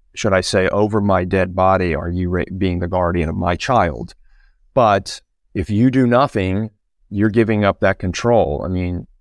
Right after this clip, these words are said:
anybody can apply to be the guardian of your child, a friend, a family member. The court will consider that. They tend to favor family members. So, yeah, I think you need to do it. And,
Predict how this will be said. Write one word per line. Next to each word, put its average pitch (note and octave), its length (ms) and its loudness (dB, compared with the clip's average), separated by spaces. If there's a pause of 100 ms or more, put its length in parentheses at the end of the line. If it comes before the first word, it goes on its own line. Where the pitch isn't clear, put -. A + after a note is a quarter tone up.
(380)
anybody G2 640 2
can F#2+ 200 -4
apply G#2 560 2
to F#2 100 0
be F#2+ 160 -2
the F#2 100 -4
guardian F2+ 760 0 (380)
of F#2 160 -4
your G2 100 0
child, A#2 520 -2 (400)
a D#2 100 -4
friend, F#2+ 480 0
a - 20 -2
family F#2 380 -2
member. G2 500 -2 (460)
The F2+ 120 -4
court - 340 0
will G2 140 -2
consider G2+ 640 0
that. E2 260 0
They F#2 120 0
tend F#2+ 300 -4
to F2+ 80 -4
favor F2+ 520 -2
family G2 440 -2
members. F#2 640 -2 (540)
So, G2 300 -2
yeah, G2+ 260 2 (100)
I F#2+ 100 -2
think F#2+ 240 -4
you G2 100 0
need F#2+ 200 -2
to F2+ 80 -6
do G#2+ 280 2
it. - 300 -2 (160)
And, F2+ 680 0